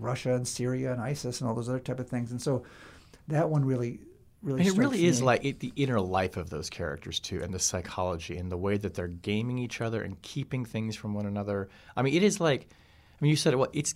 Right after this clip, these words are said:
Speaker 2: kind of an office drama,
Speaker 1: <laughs> Yeah.
Speaker 2: which is, is, is astonishing that it is as riveting as it actually is, The Bureau. It's, it's, it's
Speaker 1: Which is
Speaker 2: amazing.
Speaker 1: true, like, if you're talking about what's realistic with, you know, intelligence and spy work, you know, most of our work is, like, is boring, right?
Speaker 2: Yeah.
Speaker 1: So we're, we're,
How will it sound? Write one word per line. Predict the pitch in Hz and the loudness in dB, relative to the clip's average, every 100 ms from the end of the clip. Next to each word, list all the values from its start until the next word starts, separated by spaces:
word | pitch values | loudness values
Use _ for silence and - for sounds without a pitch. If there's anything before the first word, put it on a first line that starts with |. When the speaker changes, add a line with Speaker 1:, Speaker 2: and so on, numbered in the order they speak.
| - | -6
Speaker 2:
kind | - - 214 | -8 -2 0
of | 240 | 0
an | 107 | -2
office | - 156 226 92 | -2 -2 -4 -6
drama, | - - - - - - | -6 -8 -10 -10 -12 -14
Speaker 1:
<laughs> | - | 4
Yeah. | 151 - 185 - 151 - | 4 8 8 6 2 0
Speaker 2:
which | 160 165 | 2 6
is, | 175 170 | 6 6
is, | - 143 | 0 0
is | - 143 147 | 2 2 4
astonishing | 147 135 - 165 175 - 127 | 2 2 4 4 4 2 2
that | 110 | 2
it | 107 | 2
is | 113 107 | 2 2
as | 92 | 0
riveting | 92 117 127 101 85 87 | 0 2 4 2 0 -2
as | 90 92 | -4 -2
it | |
actually | 92 87 - 90 | -2 -2 -4 -6
is, | 87 62 - | -4 -6 -10
The | |
Bureau. | - - - - | -10 -10 -8 -6
It's, | 92 - | -4 -4
it's, | 98 - - | -4 -4 -6
it's | 98 - | -8 0
Speaker 1:
Which | 240 233 | 4 4
is | 165 | 4
Speaker 2:
amazing. | 143 | 4
Speaker 1:
true, | - 185 | 6 8
like, | 151 | 8
if | 131 | 6
you're | 139 | 2
talking | - 151 | 4 4
about | 131 | 4
what's | 131 143 | 2 2
realistic | 131 131 127 143 135 - | 2 2 2 2 -2 -2
with, | 113 120 - _ | -6 -6 -14 _
you | 151 | -6
know, | 120 - - - - _ _ - - | -4 -8 -14 -20 -20 _ _ -20 -4
intelligence | 147 143 139 123 | -2 2 2 2
and | 110 | -2
spy | - 147 | 0 2
work, | 135 | 2
you | 139 | 2
know, | 143 | 4
most | 208 202 | 4 4
of | |
our | 139 | 4
work | 127 127 - | 2 0 -6
is, | 101 | -8
like, | 113 117 143 - - - _ | -8 -8 -10 -10 -16 -20 _
is | 160 123 | -4 -2
boring, | 139 175 117 | 0 2 0
right? | 117 - | 0 2
Speaker 2:
Yeah. | 120 | 4
Speaker 1:
So | 156 | 6
we're, | 160 139 | 6 4
we're, | 139 170 160 | 6 6 6